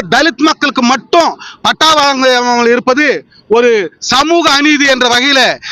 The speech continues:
அங்க பல்வேறு கட்சிகள், அந்த பொதுமக்கள் பல ஆண்டு காலமாக சம்பந்தப்பட்ட அதிகாரிகளுக்கு மனு கொடுத்தும் போராடி இருக்கார்கள்.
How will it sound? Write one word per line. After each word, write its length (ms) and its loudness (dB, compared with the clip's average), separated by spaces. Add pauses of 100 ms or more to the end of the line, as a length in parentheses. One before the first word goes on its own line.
(280)
அங்க 140 0 (120)
பல்வேறு 400 0
கட்சிகள், 420 -2 (400)
அந்த 120 0 (120)
பொதுமக்கள் 500 0 (600)
பல 180 2
ஆண்டு 220 0
காலமாக 420 0 (640)
சம்பந்தப்பட்ட 580 -2
அதிகாரிகளுக்கு 540 -2 (420)
மனு 240 0
கொடுத்தும் 340 -2
போராடி 300 0
இருக்கார்கள். 360 -4